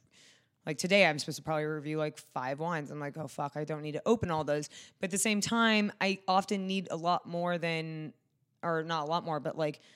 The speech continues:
I need more than what a Coravin is pouring out, you know? Like, I need,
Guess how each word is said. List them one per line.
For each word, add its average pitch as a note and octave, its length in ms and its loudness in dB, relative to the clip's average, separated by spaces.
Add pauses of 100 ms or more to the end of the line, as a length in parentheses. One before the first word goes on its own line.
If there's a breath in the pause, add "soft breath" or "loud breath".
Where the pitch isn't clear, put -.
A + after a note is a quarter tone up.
(200 soft breath)
I E3+ 80 0
need F3 220 -2
more F3 260 2
than D#3 280 0
what D#3 120 0
a D3+ 40 0
Coravin D3+ 460 0
is C#3 100 -8
pouring C3+ 280 -8
out, C3 240 -8
you D3+ 120 -8
know? D#3 160 -2
Like, D3+ 260 -2
I E3 80 -6
need, D#3+ 380 -4